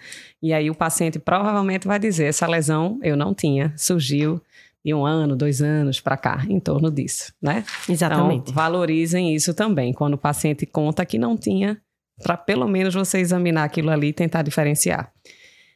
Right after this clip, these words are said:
Speaker 1: Mas vamos para o ponto seguinte, Virgínia. E se a lesão for melanocítica, for pigmentada, como é que a gente pode avaliar essa lesão?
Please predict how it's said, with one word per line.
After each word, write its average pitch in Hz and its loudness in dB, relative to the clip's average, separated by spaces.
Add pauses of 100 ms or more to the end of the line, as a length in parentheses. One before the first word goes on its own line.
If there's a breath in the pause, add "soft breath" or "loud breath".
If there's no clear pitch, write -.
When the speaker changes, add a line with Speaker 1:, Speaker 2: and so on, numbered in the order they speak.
(260 soft breath)
Speaker 1:
Mas 269 0
vamos 262 -2
para 247 0
o - -2
ponto 233 -2
seguinte, 185 0
Virgínia. 131 0
E 277 0
se 214 2
a 214 2
lesão 185 0
for 180 -2
melanocítica, 175 0
for 170 -2
pigmentada, 156 0
como 196 0
é 202 0
que 196 0
a 202 2
gente 180 -2
pode 170 0
avaliar 175 0
essa 165 -2
lesão? 143 2